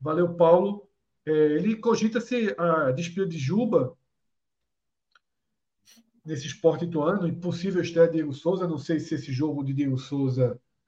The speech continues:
é uma certeza, tá? Não sei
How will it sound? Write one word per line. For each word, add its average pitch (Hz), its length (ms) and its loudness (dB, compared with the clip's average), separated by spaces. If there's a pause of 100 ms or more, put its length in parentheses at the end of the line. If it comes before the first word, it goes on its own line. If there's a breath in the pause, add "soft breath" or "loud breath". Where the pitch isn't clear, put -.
(580)
é 151 80 -4
uma 156 140 0
certeza, 151 680 -2
tá? 160 340 -2 (320)
Não 127 140 -4
sei 127 560 -2